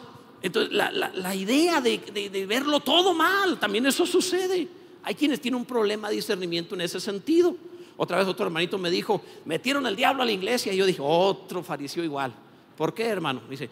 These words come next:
"Pues ahí está, véalo". Y era, era un, un diablito de esos para poder cargar cosas. Dije, "No juegues".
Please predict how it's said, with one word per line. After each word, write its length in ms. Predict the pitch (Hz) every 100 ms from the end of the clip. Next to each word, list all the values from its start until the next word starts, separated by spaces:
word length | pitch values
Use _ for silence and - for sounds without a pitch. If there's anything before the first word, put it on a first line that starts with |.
| -
"Pues 140 | - 170
ahí 160 | 170
está, 260 | 226 - 247
véalo". 300 | 254 254 220
Y 100 | 175
era, 180 | 175 196
era 180 | 170 180
un, 320 | 185 180 165
un 120 | 175
diablito 420 | 180 180 175 170 175
de 80 |
esos 180 | 170 180
para 200 | - 135
poder 240 | 131 135 156
cargar 300 | 165 156 156
cosas. 260 | 147 147
Dije, 120 | 135
"No 120 | 151 180
juegues". 420 | 175 170 147